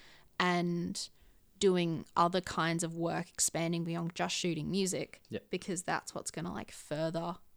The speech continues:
Speaker 1: what they do
Speaker 2: Yep.
Speaker 1: and make them, like, different and special.
Speaker 2: And act-, like, survive off it and kind of create a career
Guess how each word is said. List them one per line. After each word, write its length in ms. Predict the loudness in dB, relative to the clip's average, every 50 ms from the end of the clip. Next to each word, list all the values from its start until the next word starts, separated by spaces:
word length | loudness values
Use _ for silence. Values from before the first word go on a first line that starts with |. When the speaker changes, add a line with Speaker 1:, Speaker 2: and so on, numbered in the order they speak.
| -14 -6
Speaker 1:
what 180 | -4 -4 -4 -2
they 100 | -4 -4
do 380 | -2 -2 -2 0 0 -2 -2 -4 _ _ -4
Speaker 2:
Yep. 240 | -2 -2 -2 -2 -6 -6
Speaker 1:
and 140 | -2 -2 0
make 220 | 0 -2 -4 -4 -4
them, 140 | -4 -2
like, 220 | -2 -4 -4 -6 -6
different 340 | -8 -8 -6 -6 -6 -6 -6
and 80 | -6
special. 360 | -6 -6 -6 -6 -4 -4 -2
Speaker 2:
And 80 | 2 2
act-, 160 | 2 0 0
like, 260 | -4 -4 -4 -4 -6
survive 480 | -4 -2 0 2 2 4 4 4 4 4
off 160 | 0 -2 -2
it 160 | -6 -6 -8 -10 -16 -20 -10 -8
and 140 | -8 -6 -6
kind 220 | -6 -6 -6 -6
of 160 | -8 -10 -12 -14
create 320 | -8 -6 -6 -4 -4 -6
a 40 | -8
career 500 | -10 -8 -8 -8 -6 -4 -6 -6 -6 -8